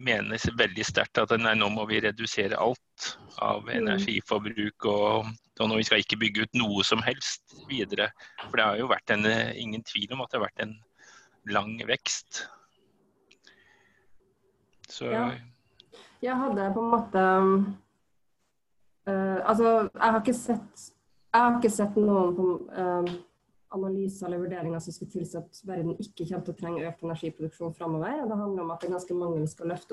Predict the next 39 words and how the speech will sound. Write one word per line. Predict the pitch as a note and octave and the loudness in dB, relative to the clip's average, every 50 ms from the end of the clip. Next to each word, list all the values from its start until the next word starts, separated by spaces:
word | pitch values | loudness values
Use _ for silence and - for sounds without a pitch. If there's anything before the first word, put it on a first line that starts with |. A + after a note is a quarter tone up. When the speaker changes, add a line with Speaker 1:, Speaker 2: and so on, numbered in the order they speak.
| - | -10
Speaker 2:
opp | F3+ E3 - _ | -10 -10 -8 _
i | E3+ | -4
en | D#3+ E3 | -2 -2
høyere | F3 F3 E3+ D#3 D#3 D#3+ | -2 -2 -2 0 -2 -2
velstandsnivå | D#3+ D#3 - - D#3 D#3 D#3 - - _ E3 D3+ D#3+ D#3+ D#3 D#3+ | -2 -4 -6 -4 -6 -6 -6 -6 -8 _ -4 -2 -2 0 -2 -2
også. | D#3+ - G#3 B3 D#4 - - - _ _ _ _ _ _ _ | -2 -4 -4 -4 -4 -4 -8 -18 _ _ _ _ _ _ _
Jeg | - G3 F#3+ | 0 2 2
er | F#3 F#3+ - - - - | 2 2 -2 -12 -8 -2
helt | - B3+ D4+ D4+ - | 2 2 2 2 2
sikker | - B3 F#3+ F#3+ G3 | 2 2 2 4 4
på | F#3+ | 4
at | F3+ F#3 | 4 6
veldig | F#3+ F3+ F3 F3 | 4 4 6 4
mange | F3+ F3+ F3 E3 | 4 4 4 4
vestlige | E3+ E3+ - - - D#3 D#3 D#3+ | 2 0 -2 -4 -4 -2 0 4
land, | F#3+ A3 A#3 A3 G3 - - _ | 4 6 6 6 2 0 -4 _
og | - F#3 | -8 -8
særlig | - - - - F#3 E3+ E3 E3+ F#3+ | -6 -6 -4 0 2 2 4 4 6
Norge, | A#3 B3 A#3 A3 - F#3 G#3 G#3 G#3 | 6 6 6 4 4 4 4 4 4
hvor | - F#3+ F#3+ | 2 0 0
strømmen | - - F#3+ F3+ E3 D#3 D#3 D#3 | 0 0 0 2 2 2 2 2
er | D#3+ | 2
billig, | D#3 E3+ E3 E3 D#3+ D3+ D#3 D#3 | 2 0 -2 -2 -2 -2 -2 -2
og | D3 D#3+ D#3 | -2 -2 -2
vi | D#3 | -4
har | D#3 D#3 D#3+ | -4 -2 -2
vært | D#3+ D#3+ - | -2 -2 2
veldig | E3+ E3 D#3 D#3 D3 | 2 2 2 2 0
vant | D3 D3 D3 - _ | 0 -2 -4 -6 _
til | - D3 D3 D3+ D3+ _ _ _ _ _ _ _ _ _ _ F#3 | -4 -2 -2 -2 -4 _ _ _ _ _ _ _ _ _ _ 4
mye | F3+ E3 E3+ | 6 6 4
tilgjengelig, | - E3 E3+ D#3+ D#3+ D#3+ D#3 D#3 D3+ D3 D3+ D3+ D3+ D3 - - - | 2 2 4 4 4 4 2 2 0 0 0 -2 -4 -6 -8 -10 -8
eh, | D#3 D#3 D3+ | -4 -2 0
energi | D#3+ D#3+ E3 - - D#3+ D#3+ | 0 0 0 -2 -4 -6 -2
fra | - E3+ | -2 0
vannkraft, | E3+ F3 F4+ - - - G3+ - _ | 0 0 -2 0 -2 -6 -6 -2 _
da, | D4 C4 - - _ _ _ _ _ _ _ | 0 0 0 -2 _ _ _ _ _ _ _
ehm, | - F3+ F#3 F3+ F3+ F3+ F3 F3 F3 F3 F3 F3 E3+ E3+ E3+ E3 - _ | 2 4 6 6 8 6 6 6 4 2 2 2 0 0 -2 -4 -4 _
at | - F3 E3 - - | 0 0 0 0 -10